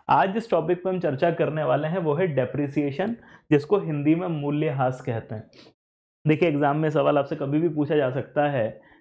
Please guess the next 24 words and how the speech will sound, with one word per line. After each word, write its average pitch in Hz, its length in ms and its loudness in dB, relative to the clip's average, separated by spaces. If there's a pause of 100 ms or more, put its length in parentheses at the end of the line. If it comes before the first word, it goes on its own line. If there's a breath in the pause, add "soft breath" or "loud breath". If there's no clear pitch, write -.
(120)
कि 156 60 2
भाई 131 200 2
साहब, 175 460 -2
ये 156 520 2
डेप्रिसिएशन 143 640 2
का 139 80 0
मतलब 120 300 -4
क्या 110 140 -6
होता 117 220 -6
है? 131 120 -12 (520 loud breath)
तो 190 60 6
देखिए, 226 160 4
डेप्रिसिएशन 185 600 2
का 185 80 4
बहुत 185 200 0
सिंपल 156 320 0
सा 160 160 4
अर्थ 151 180 0
है, 185 80 -2
आपने 143 440 0
एक 165 100 -6
मशीन 165 340 0
खरीदी 147 380 2
है - 380 0